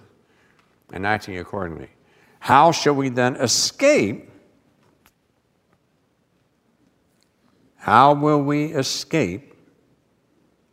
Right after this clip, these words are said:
if we neglect such a great salvation? What's the great salvation?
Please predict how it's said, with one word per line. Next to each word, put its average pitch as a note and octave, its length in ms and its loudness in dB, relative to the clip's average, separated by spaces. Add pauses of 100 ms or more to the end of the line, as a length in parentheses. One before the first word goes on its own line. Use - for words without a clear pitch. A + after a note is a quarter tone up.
(100)
if C#3+ 240 -2
we C#3+ 140 0
neglect C#3 480 2
such - 500 0
a B2 220 0
great C#3 440 0
salvation? C3+ 1040 0 (2250)
What's F#3 320 -2
the F#3+ 140 -4
great F#3+ 260 -4
salvation? D#3 840 -2